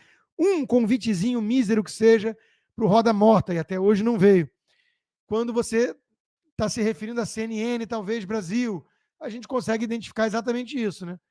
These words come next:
Agora, ele não tá falando desses veículos, que ele tá louco pra conseguir um carguinho. Ele tá falando da Jovem Pan. Os golpistas da Jovem Pan sou eu e o, e o Paulo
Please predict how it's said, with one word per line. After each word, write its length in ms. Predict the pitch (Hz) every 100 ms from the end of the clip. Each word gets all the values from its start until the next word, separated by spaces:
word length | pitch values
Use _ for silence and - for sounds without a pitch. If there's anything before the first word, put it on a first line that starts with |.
| _ _ _ _ -
Agora, 520 | 190 196 175 151 143 _ _ _ _ -
ele 140 | 196
não 120 | 220
tá 120 | 214 208
falando 340 | 220 196 202
desses 180 | 202 208
veículos, 640 | 220 202 185 - 208 _ _ _ _ _
que 100 | 190
ele 100 | 170
tá 240 | 151 185
louco 320 | 202 196 208 220
pra 80 |
conseguir 300 | 202 202 190
um 80 | 208
carguinho. 500 | 202 196 170 190 147 _ _ _ _ _ _ _ _ _
Ele 100 | 160
tá 120 | 175
falando 240 | 180 180 190
da 80 |
Jovem 280 | 175 190 208
Pan. 260 | - 175 135 _ _ _ _ _ _ _ _ _ -
Os 120 | 156
golpistas 680 | 160 190 143 220 254 190 214
da 100 | 202
Jovem 260 | 190 190 196
Pan 240 | 175 226
sou 220 | - 226
eu 280 | 208 226 226
e 60 | 220
o, 240 | 202 180 _ _ _ -
e 120 | 202
o 280 | 202 196 175
Paulo 640 | - 202 196 185 175